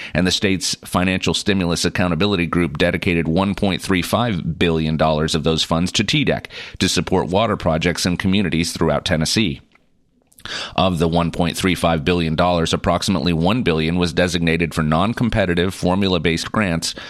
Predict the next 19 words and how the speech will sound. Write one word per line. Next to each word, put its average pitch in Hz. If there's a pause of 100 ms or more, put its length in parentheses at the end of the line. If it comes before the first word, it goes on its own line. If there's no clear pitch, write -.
(180)
offered 95
to -
counties 90
and 95
eligible 80
cities. - (720)
The 80
grants 82
announced 85
are 80
part 92
of 78
the 82
one 92
billion 92
dollar 80
non-competitive 82
grant 85
program. 73